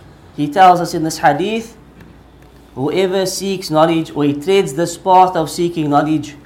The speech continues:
سهل الله له به طريقا إلى الجنة." Allah will make that ultimate goal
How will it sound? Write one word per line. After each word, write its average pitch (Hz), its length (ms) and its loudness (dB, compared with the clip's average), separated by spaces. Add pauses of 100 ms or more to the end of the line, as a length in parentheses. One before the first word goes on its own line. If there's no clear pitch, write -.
(100)
سهل 143 600 0
الله 147 500 2
له 147 300 0
به 147 320 0
طريقا 143 460 -4
إلى 120 240 -8
الجنة." 113 400 -10 (880)
Allah 175 380 6
will 165 140 2
make 175 200 0
that 156 220 -4
ultimate 190 500 2
goal 180 380 0